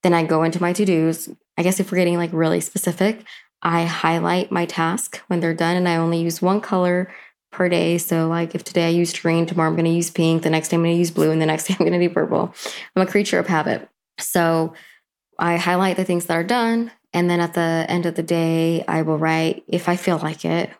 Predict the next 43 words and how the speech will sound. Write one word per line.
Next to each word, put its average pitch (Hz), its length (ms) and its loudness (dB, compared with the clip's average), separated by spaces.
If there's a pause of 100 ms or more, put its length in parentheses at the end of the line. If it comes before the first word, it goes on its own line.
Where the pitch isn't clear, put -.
(120)
I'm 165 120 -4
not 160 160 -4
crazy, 165 520 0 (360)
I'm 170 100 2
gonna 165 180 4
write 165 300 -2
three 170 140 0
things 160 260 -2
I'm 160 80 -2
grateful 160 220 -4
for - 180 -4
today. 208 640 0 (500)
Um, 165 400 2
at 170 120 0
the 175 60 2
end 165 100 2
of 165 60 2
the 170 60 0
day, 170 160 2
and 175 80 2
I'm 170 80 0
also 170 180 -2
gonna 190 160 2
write 175 320 -2
three 170 220 0
things 165 420 0
that 160 140 -2
made 160 240 0
today 156 480 0 (160)
awesome. 156 400 -2 (500)
And 185 380 2
that's 220 360 -2
actually 202 440 0
a 175 60 2
different 190 340 0
method. 170 360 2
I 196 80 0
think 190 220 -2
that's 220 240 -2
the 190 140 0
gratitude 180 760 -2
journal 196 280 0
method, 190 600 2